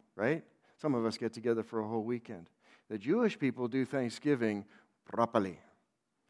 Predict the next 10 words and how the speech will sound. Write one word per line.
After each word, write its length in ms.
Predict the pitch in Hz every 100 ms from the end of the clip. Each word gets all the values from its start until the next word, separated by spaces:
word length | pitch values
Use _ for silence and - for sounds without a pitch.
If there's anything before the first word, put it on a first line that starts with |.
| _ _ _ -
A 120 | 117
whole 340 | 113 147 196 240
week, 380 | 180 - - - _ _ _ _
eight 240 | 143 196 95
days, 420 | 131 69 - - _ _ _ _
from 160 | 123 117
Sabbath 560 | 135 156 175 202 202 - _
to 120 | - 117
Sabbath 480 | - 160 170 165
inclusive. 520 | 147 123 131 101 -